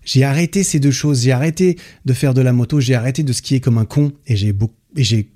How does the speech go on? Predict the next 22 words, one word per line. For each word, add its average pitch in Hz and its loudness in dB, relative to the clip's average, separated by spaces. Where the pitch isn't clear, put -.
grandement 123 2
encore 113 0
diminué 110 2
ma 113 0
fréquence 120 -2
de 117 2
ski. 170 -2
Pas 101 -2
parce - -8
qu'en 123 -8
fait, - -4
j'ai 107 0
eu 127 4
des 120 2
entreaperçus 135 -2
plus 170 2
réels 156 2
sur - -4
ce - -10
que 147 2
je 127 2
risquais 147 -2